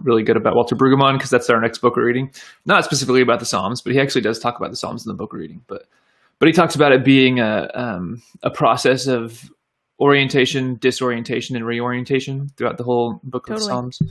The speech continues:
Speaker 2: Yeah.
Speaker 1: And that the brilliance of it is, is that you never know from one to the next what you're gonna get.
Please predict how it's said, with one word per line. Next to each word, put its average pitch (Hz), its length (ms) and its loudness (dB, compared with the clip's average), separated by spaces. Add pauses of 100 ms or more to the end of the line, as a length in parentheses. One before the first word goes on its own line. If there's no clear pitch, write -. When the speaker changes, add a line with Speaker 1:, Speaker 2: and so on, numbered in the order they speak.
(160)
Speaker 2:
Yeah. 208 180 -12 (300)
Speaker 1:
And 131 280 2
that 113 200 4
the - 80 0
brilliance 127 460 2
of 120 140 0
it 117 80 2
is, 117 160 0
is 120 160 -4
that 127 100 2
you 131 100 2
never 123 220 0
know 117 240 0
from 123 260 -4
one 117 220 -2
to 120 100 -10
the 120 80 -4
next 117 360 -2
what 127 120 -6
you're 131 120 -2
gonna 117 160 -2
get. 123 320 -2